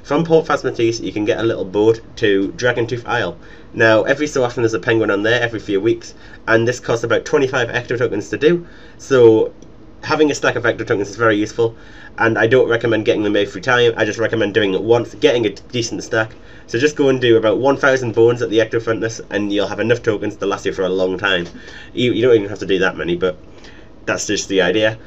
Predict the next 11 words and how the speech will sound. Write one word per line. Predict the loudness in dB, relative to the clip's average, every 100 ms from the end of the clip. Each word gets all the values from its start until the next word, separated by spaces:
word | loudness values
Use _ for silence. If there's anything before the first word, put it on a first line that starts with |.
| -20 -4
And | 0 0 -2 -2
then | 2 2 0 -4 -8 -18 -20 -20 -8
it | -6
costs | -4 -4 -2
twenty-five | 0 0 0 -2
ecto | -2 -4
tokens, | -4 -4 0
and | 2
you | 2
also | 0 0
need, | 2 0 -2